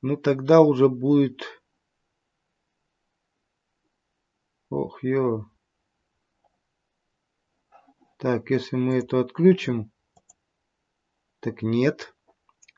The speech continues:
Не растут. Уровни вьюпорта. Можно ещё добавить, допустим, до троечки, да?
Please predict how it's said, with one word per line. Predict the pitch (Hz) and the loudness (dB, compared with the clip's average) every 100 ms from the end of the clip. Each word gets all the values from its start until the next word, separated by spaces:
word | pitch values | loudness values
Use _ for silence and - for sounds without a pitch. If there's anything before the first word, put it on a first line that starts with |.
| _ - | _ -4
Не | 123 127 | -2 0
растут. | 120 - - 151 - - _ _ _ _ _ _ _ _ _ _ _ _ _ _ _ _ _ _ _ _ _ _ _ _ _ _ _ _ _ _ _ - | -2 -4 -6 -8 -10 -20 _ _ _ _ _ _ _ _ _ _ _ _ _ _ _ _ _ _ _ _ _ _ _ _ _ _ _ _ _ _ _ -2
Уровни | 147 143 139 135 131 | 2 4 4 2 -2
вьюпорта. | 123 131 135 127 147 127 107 110 95 90 - _ _ _ _ _ _ _ _ _ _ _ _ - | -2 -2 -2 -2 2 2 0 -6 -6 -8 -20 _ _ _ _ _ _ _ _ _ _ _ _ -8
Можно | 123 120 107 117 | -4 -2 -2 -4
ещё | 117 107 - 160 | -4 -6 -4 -4
добавить, | 147 143 127 123 127 113 107 - | 0 0 0 0 0 2 -2 -2
допустим, | 120 113 - 123 - 117 113 | -2 -2 -6 -6 -4 -4 -2
до | 120 | -4
троечки, | 123 127 123 110 95 - 101 | -4 -2 0 0 -2 -6 -4
да? | 110 160 | 2 2